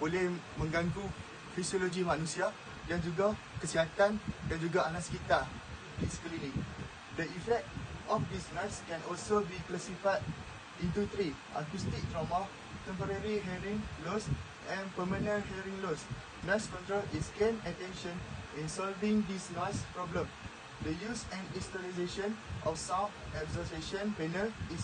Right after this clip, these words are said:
the means of reducing no-, noise level and noise displacement. Maksud dia, dalam efek ni terbahagi kepada tiga yang me-, uh, efek yang berbunyi bising ni. Iaitu pertama, uh, trauma akustik, iaitu kita trauma mendengar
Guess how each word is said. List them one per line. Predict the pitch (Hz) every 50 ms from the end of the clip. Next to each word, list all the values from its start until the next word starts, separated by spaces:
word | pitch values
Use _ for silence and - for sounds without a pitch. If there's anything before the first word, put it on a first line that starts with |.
| - 160
the | 156 160 175
means | 196 214 226 220 - - - -
of | - 180 170 156 -
reducing | 160 165 160 185 180 156 - 208 202 196 190 185
no-, | 185 123 - - - - -
noise | 170 180 196 208 208 - - - - - -
level | - 160 170 165 185 202 196 -
and | 160 170 170 175 180
noise | 202 208 202 - - 143
displacement. | 170 165 - 180 170 - 160 170 151 - - - - - - -
Maksud | 143 147 - - - 208
dia, | 226 247 240 - - - - - -
dalam | 151 165 190 208
efek | 185 - 185 165 - 202 180 - - - - - - - - 170
ni | 175 190 214 233 - - 190 185
terbahagi | - 160 160 175 180 190 208 202
kepada | - 190 185 185 180
tiga | - 196 180 214 208 170 156 156
yang | 170 170 175 - - - - - 165
me-, | 170 170 165
uh, | - 160 165 165 165 165 160 160 160 156
efek | 147 - 175 - - 190 180 151 -
yang | 160 160
berbunyi | 160 160 180 180 180 170
bising | 180 185 - 196 190 - -
ni. | - - - - - - - -
Iaitu | - - - - 415 415 403 - -
pertama, | - 339 349 196 220 226 214 - - - - - - - - -
uh, | - 160 156 156 151 156 156
trauma | - 185 185 185 196 190 156 156
akustik, | - - 175 - - - 214 220 - - 151
iaitu | 156 151 - 175 165
kita | 170 160 - 180 175 170 160 -
trauma | 185 190 202 196 180 165
mendengar | 165 170 165 175 175 170 165 165 160 156 151